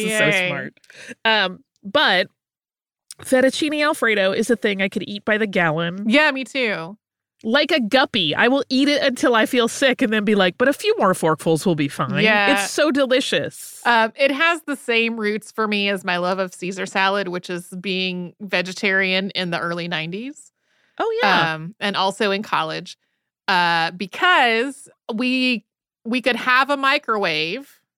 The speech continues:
Speaker 2: We could not have, like, things that had an exposed heating element. So things that could be made in the microwave were really important.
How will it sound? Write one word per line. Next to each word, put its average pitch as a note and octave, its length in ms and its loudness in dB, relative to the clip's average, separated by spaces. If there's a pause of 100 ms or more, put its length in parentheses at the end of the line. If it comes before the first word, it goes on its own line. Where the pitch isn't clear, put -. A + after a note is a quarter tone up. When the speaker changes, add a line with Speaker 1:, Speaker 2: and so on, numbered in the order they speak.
(380)
Speaker 2:
We G#3 140 -6
could B3+ 200 0
not A#3+ 260 2
have, G3 440 0
like, F#3+ 240 -4
things G#3+ 260 -4
that - 120 -8
had G3+ 160 0
an F#3 80 -6
exposed G3 500 -4
heating G#3 360 -6
element. E3+ 460 -6
So F#3 160 -4
things G#3+ 280 -4
that A3 160 -4
could G3+ 140 -4
be G#3 120 -2
made F#3+ 240 0
in F3 80 -2
the F#3 80 -6
microwave F3 540 -4
were F3+ 140 -8
really F#3 280 -6
important. F3+ 460 -6